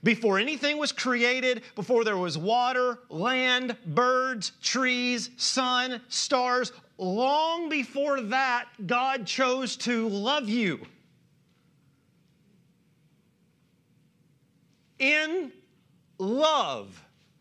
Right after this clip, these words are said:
the text says, God adopted you.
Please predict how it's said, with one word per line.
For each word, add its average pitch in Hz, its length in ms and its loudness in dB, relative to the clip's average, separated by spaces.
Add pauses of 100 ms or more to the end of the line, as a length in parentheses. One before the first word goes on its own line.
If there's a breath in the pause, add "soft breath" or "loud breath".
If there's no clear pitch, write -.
(380)
the 190 100 2
text 226 380 0
says, 120 460 -4 (520 soft breath)
God 220 540 0 (180)
adopted 214 1400 0
you. 156 440 -2